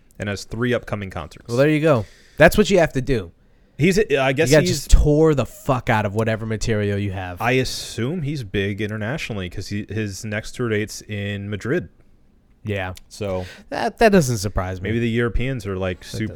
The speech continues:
Speaker 2: doesn't
Speaker 1: into
Speaker 2: surprise
Speaker 1: Hobo
Speaker 2: me.
Speaker 1: Johnson.
Speaker 2: Yeah. And, like, Brazil.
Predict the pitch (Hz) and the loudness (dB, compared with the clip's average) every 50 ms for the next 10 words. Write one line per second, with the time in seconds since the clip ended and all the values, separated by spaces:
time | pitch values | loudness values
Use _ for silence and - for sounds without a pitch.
0 | 110 101 95 101 107 104 98 101 87 104 107 101 101 101 127 147 - - - - | -4 -4 -2 -2 -2 -2 -2 -2 -2 -2 -2 -2 -2 -4 -4 -6 -8 -12 -14 -18
1 | - _ _ _ _ - 98 95 90 90 90 95 - - - _ _ _ _ - | -20 _ _ _ _ -10 -10 -8 -8 -8 -8 -10 -12 -16 -20 _ _ _ _ -6
2 | 107 101 107 101 90 90 110 107 92 87 98 90 87 92 95 - | -4 -4 -4 -4 -2 -2 -2 -2 -2 -6 -10 -10 -10 -12 -14 -14